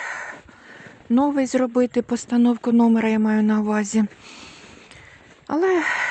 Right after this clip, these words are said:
е, думаю, що все зроблять і все буде чудово. Е, вірю в нашу команду, яка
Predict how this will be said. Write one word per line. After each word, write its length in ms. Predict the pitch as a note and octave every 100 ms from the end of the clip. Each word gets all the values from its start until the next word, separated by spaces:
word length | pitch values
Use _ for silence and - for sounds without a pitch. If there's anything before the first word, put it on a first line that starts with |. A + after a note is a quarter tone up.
| - - - - B3
е, 380 | A#3 A3 A3 G#3 - - - - - - - - - -
думаю, 420 | A3 A3 G#3 G#3
що 220 | - -
все 400 | G3 - A#3 A#3
зроблять 580 | A3 G#3 A3+ A3 G#3 -
і 20 |
все 220 | F#3 -
буде 260 | A3 G3 G3
чудово. 640 | - G3+ E3+ F3+ F3 F#3+ F#3 - - - - - - - - - - - - -
Е, 260 | A3 G#3 G#3+ G#3
вірю 440 | G3 A3+ G#3 G3 G3+ - - - -
в 40 |
нашу 360 | G3+ G3 - -
команду, 560 | G3+ G3+ D#4 F#4+ C4+
яка 460 | B3+ G3+ - G#3+